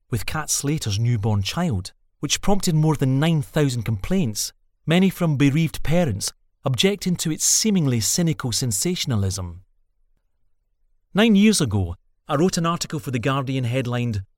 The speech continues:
"Soap Operas, Has the Bubble Burst?" In it, I argued, "Soaps are like printed newspapers,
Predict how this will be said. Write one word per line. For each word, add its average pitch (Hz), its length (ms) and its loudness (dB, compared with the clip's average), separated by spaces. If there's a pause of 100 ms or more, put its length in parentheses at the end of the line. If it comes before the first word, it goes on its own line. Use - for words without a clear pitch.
(100)
"Soap - 340 0
Operas, 98 460 -4 (300)
Has 117 240 -4
the 110 120 -2
Bubble 110 220 -2
Burst?" 123 480 -6 (840)
In 202 160 4
it, 226 180 2
I 165 120 -2
argued, 117 520 -2 (400)
"Soaps - 480 0
are 202 80 2
like 170 240 -2
printed 151 360 2
newspapers, 101 800 -2